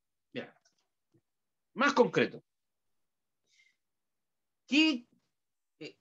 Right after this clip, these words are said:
capacidad existe aquí en Ancud de los establecimientos municipales de decir, "Yo voy a sacar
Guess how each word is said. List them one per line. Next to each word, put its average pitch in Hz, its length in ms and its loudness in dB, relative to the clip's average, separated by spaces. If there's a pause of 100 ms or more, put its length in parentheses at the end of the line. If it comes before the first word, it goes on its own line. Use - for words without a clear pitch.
capacidad 185 640 2
existe 247 520 -2
aquí 208 240 -2
en 196 80 2
Ancud 170 480 0 (640)
de 127 120 -4
los 131 280 0 (920)
establecimientos 156 760 0
municipales 185 760 2 (640)
de 151 120 -2
decir, 165 360 0
"Yo 160 160 6
voy 170 180 6
a 165 40 6
sacar 156 400 0